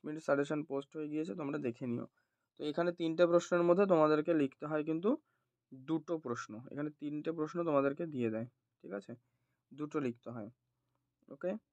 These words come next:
এরপরে তোমাদের তারপরে থাকবে চলিত গদ্যে বঙ্গানুবাদ করো। এখানে যেটা দেওয়া রয়েছে এটা আমি আলোচনা করছি না, বঙ্গানুবাদের ভিডিও দেওয়া হয়ে গেছে, তোমরা দেখে নেবে।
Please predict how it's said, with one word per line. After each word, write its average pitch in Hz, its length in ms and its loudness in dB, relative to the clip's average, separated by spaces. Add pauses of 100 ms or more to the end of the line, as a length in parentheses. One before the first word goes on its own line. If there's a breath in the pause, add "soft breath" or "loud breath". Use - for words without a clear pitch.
(1400)
এরপরে 165 360 4
তোমাদের 170 300 8
তারপরে 151 360 2
থাকবে 165 280 2
চলিত 143 320 2
গদ্যে 156 280 4
বঙ্গানুবাদ 139 600 6
করো। 165 200 4 (640)
এখানে 156 240 -4
যেটা 156 200 0
দেওয়া 135 300 8
রয়েছে 151 260 6
এটা 143 140 2
আমি 147 120 2
আলোচনা 139 360 4
করছি 151 240 -2
না, 156 80 0
বঙ্গানুবাদের 143 640 2
ভিডিও 139 320 0
দেওয়া 139 220 4
হয়ে 147 180 2
গেছে, 147 220 0
তোমরা 139 220 -4
দেখে 120 240 -4
নেবে। 113 200 -2